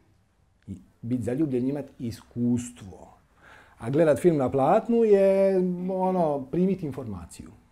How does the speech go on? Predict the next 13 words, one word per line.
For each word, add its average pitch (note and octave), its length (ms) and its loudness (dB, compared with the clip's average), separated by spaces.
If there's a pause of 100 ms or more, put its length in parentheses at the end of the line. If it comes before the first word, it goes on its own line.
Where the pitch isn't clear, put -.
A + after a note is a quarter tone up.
(220)
Sa F#2 140 -18
svim G#3+ 200 -12
svojim B2+ 240 -12
osjetilima. F#2+ 460 -12
Može E3+ 160 -2
biti F3+ 160 0
i B2+ 60 -2
tri F#3+ 160 -2
D A2+ 140 -2
film. G2 200 -10 (760)
<laughs> - 720 -4
Nema G#3 140 -6
veze. F#3+ 260 -8